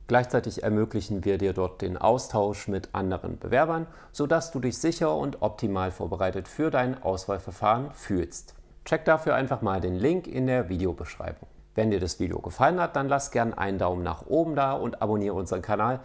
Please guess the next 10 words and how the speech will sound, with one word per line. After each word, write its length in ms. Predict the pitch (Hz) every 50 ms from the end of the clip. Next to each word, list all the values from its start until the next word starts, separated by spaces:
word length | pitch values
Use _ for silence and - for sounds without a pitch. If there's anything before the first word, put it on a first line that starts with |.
| - - - - -
dann 160 | - 147 165
verpasst 400 | - 170 151 - 156 151 - -
du 40 | -
zukünftig 680 | - - 127 117 - 123 110 - - 110 110 107 -
kein 300 | - - 101 104 117 110
Video 200 | 98 101 101 98
mehr 280 | 90 87 87 87 87 -
zu 240 | - - 139 139 139
deinem 440 | - 90 90 90 90 95 107 107
Traumberuf. 800 | 104 - - - 95 101 107 - 85 85 80 80 - - - -